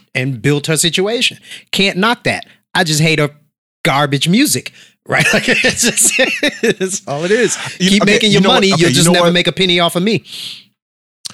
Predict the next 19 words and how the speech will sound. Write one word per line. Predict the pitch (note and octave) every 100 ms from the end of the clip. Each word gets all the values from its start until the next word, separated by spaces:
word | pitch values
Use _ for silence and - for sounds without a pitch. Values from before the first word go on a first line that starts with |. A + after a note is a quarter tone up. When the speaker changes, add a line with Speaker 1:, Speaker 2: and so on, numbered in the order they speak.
| - - -
Speaker 2:
Here's, | C#3+ -
okay, | - G#2+
here's, | C#3+ C#3 B2+
here | C3 C#3+
it, | C3+
here's | C3 D3+ C#3
what | C3+
it | A#2
is | G#2+
for | G#2
me. | E2+
And | F2+
I, | G2+
and | G2+
I'll | G#2
tell | - G2
you, | G2
I, | C#2+ -
so | - G#2 F2+